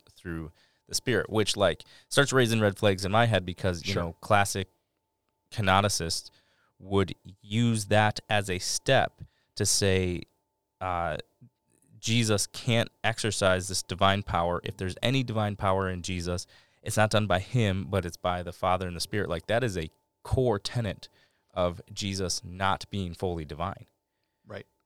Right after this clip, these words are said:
Speaker 1: And so, you know, so I start thinking, like, "Man, I need to hear more about this." At this point,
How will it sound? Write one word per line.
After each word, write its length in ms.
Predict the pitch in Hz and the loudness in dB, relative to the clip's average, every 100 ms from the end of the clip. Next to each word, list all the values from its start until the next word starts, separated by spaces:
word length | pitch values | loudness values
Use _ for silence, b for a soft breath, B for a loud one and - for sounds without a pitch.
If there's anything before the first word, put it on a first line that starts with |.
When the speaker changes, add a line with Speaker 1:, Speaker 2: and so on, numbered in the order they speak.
| _ _ | _ _
Speaker 1:
And 160 | 101 92 | -8 -4
so, 340 | 95 87 80 - _ _ _ _ _ | -2 -2 -4 -10 _ _ _ _ _
you 80 | 87 | -12
know, 120 | 73 | -8
so 140 | - | 2
I 80 | 120 | 2
start 220 | 135 95 | 2 -2
thinking, 240 | - 87 80 | -6 -12 -14
like, 200 | 62 - | -16 -12
"Man, 260 | 104 95 - _ _ _ _ _ _ _ _ _ 123 | -12 -12 -14 _ _ _ _ _ _ _ _ _ -4
I 60 | |
need 140 | 131 104 | -2 -2
to 40 | |
hear 160 | 92 95 | -4 -4
more 180 | 98 104 | 0 2
about 240 | 98 95 | 2 2
this." 280 | 101 95 - b b b - | -2 -4 -6 b b b -6
At 140 | 101 | 0
this 140 | 135 | 0
point, 340 | - 95 87 | 0 -2 -2